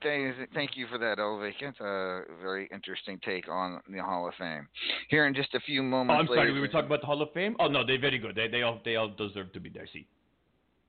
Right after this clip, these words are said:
Speaker 1: Oh, okay. Well, that's, that's better. I was kind of a little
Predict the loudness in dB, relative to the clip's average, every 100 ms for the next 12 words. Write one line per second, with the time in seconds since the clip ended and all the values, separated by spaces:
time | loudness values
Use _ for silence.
0 | 0 2 2 0 0 0 -4 -6 -18 -18
1 | -6 -2 -2 -2 -2 -2 0 2 2 2
2 | -2 -2 -6 -4 -6 -6 -8 -6 -6 -8
3 | -12